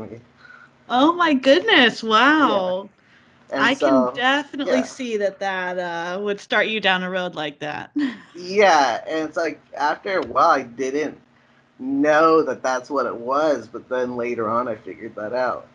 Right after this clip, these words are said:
Speaker 1: I remembered
Speaker 2: Wow.
Speaker 1: everything, and I was like, "Oh my God." I was like, "That was so fucking hot."
Speaker 2: <laughs>
Speaker 1: And so
Speaker 2: I
Speaker 1: now
Speaker 2: agree. That was exciting for me to hear. Thank you
Speaker 1: Yeah.
Speaker 2: for sharing that.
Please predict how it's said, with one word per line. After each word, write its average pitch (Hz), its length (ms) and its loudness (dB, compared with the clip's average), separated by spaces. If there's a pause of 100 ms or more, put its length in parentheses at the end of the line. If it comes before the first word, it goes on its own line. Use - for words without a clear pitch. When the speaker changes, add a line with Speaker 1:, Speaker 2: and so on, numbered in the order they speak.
(160)
Speaker 1:
I - 40 -8
remembered 123 640 2
Speaker 2:
Wow. 131 60 2
Speaker 1:
everything, 120 440 0
and 117 80 -2
I 117 80 2
was 113 100 -2
like, 120 140 -2
"Oh 147 140 2
my 131 180 0
God." 135 340 0 (560)
I 127 140 2
was 120 140 -6
like, 120 180 -4
"That 120 120 4
was 120 140 -2
so 117 320 -2
fucking 117 340 -6
hot." 135 340 0 (360)
Speaker 2:
<laughs> - 0 - (1300)
Speaker 1:
And 254 120 -10
so 269 80 -2
Speaker 2:
I 262 180 2
Speaker 1:
now 285 220 2
Speaker 2:
agree. 226 400 0
That 226 220 2
was 233 120 2
exciting 208 360 -4
for 202 140 -14
me 202 120 -8
to 190 80 -8
hear. 180 380 -6 (100)
Thank 226 200 -6
you 339 80 -4
Speaker 1:
Yeah. - 180 0
Speaker 2:
for - 60 -6
sharing 202 280 -12
that. 170 220 -10